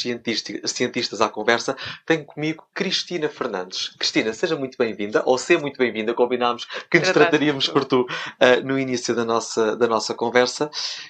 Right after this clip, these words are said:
Speaker 1: Cristina, tu tens de facto um percurso absolutamente notável na área da gestão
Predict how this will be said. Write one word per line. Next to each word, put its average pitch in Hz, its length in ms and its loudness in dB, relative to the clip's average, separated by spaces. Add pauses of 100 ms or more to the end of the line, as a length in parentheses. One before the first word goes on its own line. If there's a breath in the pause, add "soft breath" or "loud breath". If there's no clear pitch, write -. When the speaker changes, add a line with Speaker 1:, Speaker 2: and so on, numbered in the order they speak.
Speaker 1:
Cristina, - 320 0
tu - 140 -6
tens - 260 0
de - 80 -8
facto - 460 0
um 139 80 -8
percurso - 720 -6
absolutamente 127 680 -4
notável 117 580 -2
na 110 160 -8
área 107 180 -6
da 107 120 -4
gestão 101 480 -4